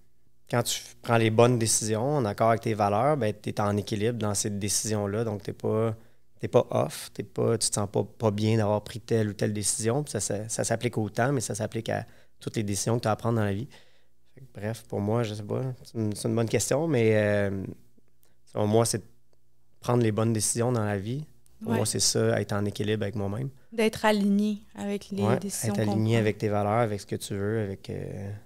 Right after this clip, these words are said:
Speaker 1: ce que tu perçois de la vie, puis ce que tu veux en retirer d'elle.
Speaker 2: Mm, puis d'amener peut-être une,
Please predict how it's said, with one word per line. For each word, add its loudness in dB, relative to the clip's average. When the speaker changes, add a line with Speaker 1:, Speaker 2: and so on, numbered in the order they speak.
Speaker 1:
ce -20
que -12
tu -14
perçois -4
de -6
la -2
vie, -6
puis -16
ce -20
que -10
tu -10
veux -2
en -2
retirer -4
d'elle. -8
Speaker 2:
Mm, -6
puis -10
d'amener 4
peut-être 0
une, 0